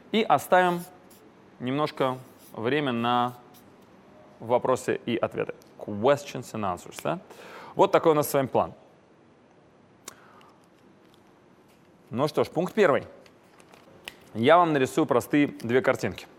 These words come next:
Давайте попробуем. А, ну, мы примерно об одном говорим, да? Вы можете определение где угодно посмотреть, да? В Википедии зайдите, посмотрите. Вот. Ну, мы все плюс-минус об одном говорим. Давайте посмотрим вот на что. Я вам приведу такую простую картинку.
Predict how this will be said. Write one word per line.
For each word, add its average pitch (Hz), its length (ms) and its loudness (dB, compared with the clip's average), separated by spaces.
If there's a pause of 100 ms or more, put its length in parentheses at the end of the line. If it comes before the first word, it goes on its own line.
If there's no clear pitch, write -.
(120)
Давайте 110 320 2
попробуем. 113 480 0 (680)
А, 98 500 4
ну, 269 120 4
мы 220 120 4
примерно 165 400 2
об 127 100 2
одном 143 300 0
говорим, 208 400 0 (140)
да? 151 180 4
Вы 139 100 2
можете 147 300 0
определение 127 560 -2
где 113 160 -4
угодно 139 280 -2
посмотреть, 104 380 -6
да? 135 140 0
В 117 40 -2
Википедии 104 500 -4
зайдите, 139 340 -2
посмотрите. 127 560 -4 (280)
Вот. 110 220 0
Ну, 247 140 2
мы 214 260 2
все - 300 -4
плюс-минус 170 500 -2
об 131 120 2
одном 135 200 -2
говорим. 123 320 0
Давайте 196 320 4
посмотрим 165 380 2
вот 170 140 6
на 107 100 -2
что. - 180 -6 (2000)
Я 127 140 0
вам 143 100 0
приведу 131 200 2
такую 123 220 -2
простую 113 260 -2
картинку. - 460 -4